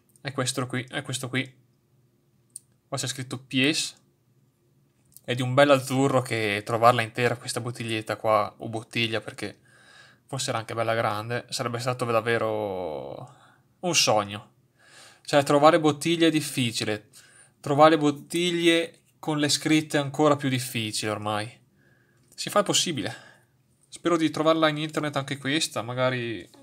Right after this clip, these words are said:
qualche, qualche bella foto. Almeno un raggio di sole c'è stato. Questa bellissima stella alpina. Eccola qui.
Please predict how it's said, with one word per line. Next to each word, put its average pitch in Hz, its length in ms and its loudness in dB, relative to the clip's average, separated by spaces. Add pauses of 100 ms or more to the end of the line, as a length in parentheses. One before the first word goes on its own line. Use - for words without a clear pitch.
qualche, 123 420 -6
qualche 127 240 -8
bella 131 220 -2
foto. 139 420 -8 (2000)
Almeno 214 580 0 (720)
un 156 100 -6
raggio 170 260 6
di 165 120 6
sole 165 340 8
c'è 156 140 -2
stato. 156 520 6 (2250)
Questa - 260 -4
bellissima 139 460 0
stella 135 240 -2
alpina. 202 520 -2 (2500)
Eccola 117 320 -2
qui. - 260 -8